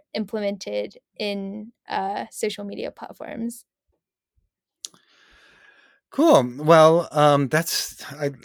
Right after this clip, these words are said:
Speaker 2: I, I love this topic, and I wish we could go on about it for much longer than we <laughs> have here
Speaker 1: <laughs>
Speaker 2: today. Um, uh, how can people, you know, if people wanna learn more about your work or what you're working on these days, uh, how can, how can they find you, or what do you, or what else are you working on?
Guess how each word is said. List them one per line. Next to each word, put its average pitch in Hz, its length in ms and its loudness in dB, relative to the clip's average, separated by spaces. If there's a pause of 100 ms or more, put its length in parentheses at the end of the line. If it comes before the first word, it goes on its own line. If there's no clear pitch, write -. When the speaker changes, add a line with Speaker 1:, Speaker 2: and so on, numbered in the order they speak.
Speaker 2:
I, 127 260 0
I 139 120 4
love 139 280 4
this 139 200 2
topic, 135 420 0
and 117 160 -2
I 117 80 0
wish 123 260 -4
we 131 100 -4
could 110 220 -6
go 117 200 -2
on 117 240 -2
about 110 420 -2
it 107 160 -4
for 101 640 -6 (360)
much - 220 -8
longer 131 320 -4
than 123 140 -4
we 143 80 -2
<laughs> - 0 -
have - 400 4
here 190 220 4
Speaker 1:
<laughs> 339 140 2
Speaker 2:
today. 117 380 4 (380)
Um, 135 640 6 (480)
uh, 139 400 4
how 151 300 4
can 277 200 2
people, 175 640 2
you 147 140 -2
know, 127 220 2
if 123 160 -2
people 156 280 0
wanna 139 200 0
learn 131 240 -2
more 127 280 0
about 113 340 0
your 113 120 -4
work 156 520 0
or 113 180 0
what 117 240 -2
you're 117 100 -2
working 120 320 -2
on 113 140 -2
these 113 240 -4
days, 113 320 -2
uh, 107 200 -2
how 151 160 2
can, 156 220 0
how 135 180 -2
can 156 180 -2
they 127 100 -2
find 110 360 -6
you, 101 120 -8
or 98 160 -6
what 107 140 -2
do 113 60 -4
you, 117 120 -8
or 123 160 2
what 123 180 2
else 131 220 2
are 127 40 -4
you 113 100 0
working 104 340 -6
on? 90 220 -12